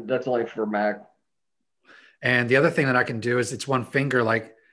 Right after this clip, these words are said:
Speaker 2: like you were talking about. Typically on my old computer, I would have to click it and hold.
Speaker 1: Oh, wait, no, I'm, I'm lying. I can touch my trackpad. Yeah.
Speaker 2: Well,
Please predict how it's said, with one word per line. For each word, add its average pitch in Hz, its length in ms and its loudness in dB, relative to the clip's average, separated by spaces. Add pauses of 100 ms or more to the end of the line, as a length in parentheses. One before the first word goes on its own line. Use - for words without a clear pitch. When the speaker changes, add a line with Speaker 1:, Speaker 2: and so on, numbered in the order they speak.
(140)
Speaker 2:
like 117 140 -4
you 127 60 4
were 120 40 2
talking 131 260 0
about. 139 360 0
Typically 143 420 0
on 123 100 2
my 120 140 0
old 127 200 0
computer, 117 340 -2
I - 20 4
would 120 80 2
have 120 120 -4
to 113 100 -8
click - 300 -6
it 131 180 -2
and 113 100 -8
hold. 135 480 0 (340)
Speaker 1:
Oh, 160 200 2
wait, 160 240 4
no, 165 160 6
I'm, 147 420 2
I'm 147 180 2
lying. 139 440 2 (200)
I 139 100 -4
can 139 140 -6
touch 139 300 -2
my 107 140 2 (240)
trackpad. 98 560 -4 (240)
Yeah. 117 280 -6 (400)
Speaker 2:
Well, 151 300 4